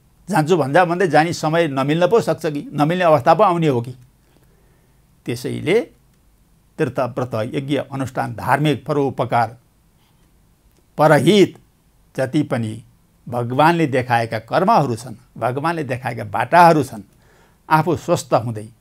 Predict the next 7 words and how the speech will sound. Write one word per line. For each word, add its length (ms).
शरीर 420
स्वस्थ 300
हुँदै 360
नै 120
गर्नुपर्छ। 880
अन्यथा 400
भरे 260